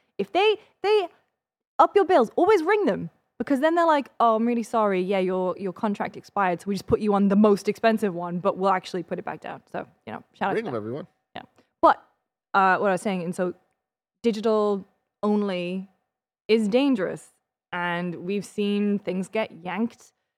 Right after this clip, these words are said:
Speaker 1: Uh, people buy things, and what happens when they're not available anymore? Xbox really doubling down on this is, I can see the case for it. It's also concerning
Speaker 2: Yep.
Speaker 1: as a collection and, uh,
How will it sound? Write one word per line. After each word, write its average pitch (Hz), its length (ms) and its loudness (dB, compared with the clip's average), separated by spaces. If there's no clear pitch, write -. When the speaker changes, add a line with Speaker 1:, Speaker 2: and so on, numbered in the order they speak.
Speaker 1:
Uh, 175 240 4
people 208 420 -2
buy 202 300 0
things, 175 340 -6
and 175 200 -6
what 185 120 -2
happens 202 240 -6
when 214 120 -4
they're 208 80 -4
not 208 120 -4
available 185 380 -8
anymore? - 320 -14
Xbox 226 360 -4
really 214 160 0
doubling 190 280 -2
down 185 180 -2
on 185 100 -2
this 180 360 -8
is, 180 520 -4
I - 40 -16
can 160 140 -18
see - 160 -6
the 220 60 -6
case 320 240 -2
for 262 200 0
it. 254 140 -4
It's - 400 -20
also 185 180 -8
concerning 165 540 -10
Speaker 2:
Yep. 165 120 -2
Speaker 1:
as 160 260 -8
a - 40 -20
collection - 560 -14
and, - 280 -14
uh, - 240 -10